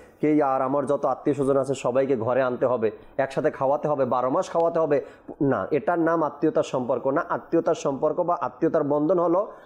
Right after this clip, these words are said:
আপনি তাদের শুধু খোঁজ খবর নেবেন, তারা কেমন আছে, কি অবস্থায় আছে,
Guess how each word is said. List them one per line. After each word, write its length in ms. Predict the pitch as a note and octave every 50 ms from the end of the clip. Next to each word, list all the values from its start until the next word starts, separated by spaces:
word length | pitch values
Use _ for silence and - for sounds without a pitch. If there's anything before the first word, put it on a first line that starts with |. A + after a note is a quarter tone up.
| - - -
আপনি 360 | C#3 C3 B2+ - D#3+ F#3 G#3+
তাদের 260 | G#3+ A3 D#3+ D3 D#3 D#3+
শুধু 200 | - F#3+ E3+ F3+
খোঁজ 280 | - - - F3+ D#3 -
খবর 260 | - - A#2+ G2 G2+ G2
নেবেন, 280 | F#2 F2+ F2+ F#2 F2 - - - - - -
তারা 160 | - D3+ E3+
কেমন 360 | E3 E3+ F#3+ F#3 F#3+ G3 G3+ G3
আছে, 460 | F#3 F3+ F3+ - - G#3 G#3 G3+ G3 G3+
কি 80 | - F3+
অবস্থায় 480 | E3+ E3 D#3 F3+ F3 - - F#3 F3
আছে, 380 | E3 D#3+ D#3+ - - G3 G3+